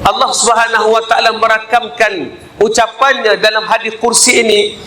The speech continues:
Dia menyebut kepada kita semua. Allah Subhanahu Wa Taala menyatakan, "Fahal min taib?" Siapa-siapa di kalangan kamu yang ingin bertaubat, "Fa atuba alaih,"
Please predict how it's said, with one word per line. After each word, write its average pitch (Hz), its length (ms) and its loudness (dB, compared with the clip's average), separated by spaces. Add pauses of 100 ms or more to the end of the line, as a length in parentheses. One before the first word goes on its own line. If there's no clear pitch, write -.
(140)
Dia 220 160 2
menyebut 240 520 0
kepada 233 760 0
kita 254 440 2
semua. 220 640 0 (680)
Allah 233 240 0
Subhanahu 226 560 0
Wa 233 160 0
Taala 233 320 0
menyatakan, 233 800 0
"Fahal 233 480 0
min 240 320 -2
taib?" 262 640 2 (480)
Siapa-siapa 247 800 0
di 247 160 -2
kalangan 247 400 0
kamu 247 400 -2
yang 240 160 0
ingin 254 240 0
bertaubat, 254 720 0
"Fa 233 80 2 (240)
atuba 277 480 0 (160)
alaih," 233 160 0